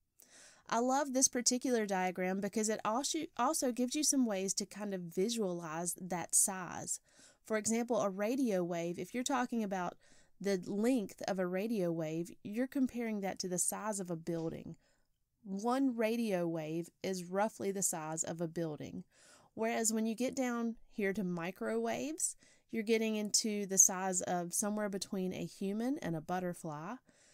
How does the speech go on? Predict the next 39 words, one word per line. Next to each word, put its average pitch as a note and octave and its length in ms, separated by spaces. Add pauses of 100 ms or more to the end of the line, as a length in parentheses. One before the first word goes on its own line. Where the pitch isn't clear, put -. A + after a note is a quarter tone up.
(680)
Infrared A#3 640
waves A3 380
are E3+ 280
around F#3 280
the G#3 80
size F3+ 320
of E3+ 80
a E3+ 60
needle E3+ 360
point. A#3+ 480 (680)
Visible A3+ 600
light, F3 480 (360)
the, G3 320
the F#3+ 240
length G#3 480
of C4+ 160
the C4+ 100
wave G#3 540 (360)
is A3 140
about A#3 320
the C#4+ 80
size G3+ 360
of F#3 100
a F3+ 60
protozoan, F#3 920
so F3 100
it's F3 140
getting G3+ 280
very G3 340
small. E3 600 (800)
Ultraviolet G3 640
light G#3+ 320
is G3 140
about F#3 180
the F3+ 80
size F3+ 320
of E3+ 80
a F3 80
molecule, A#3 800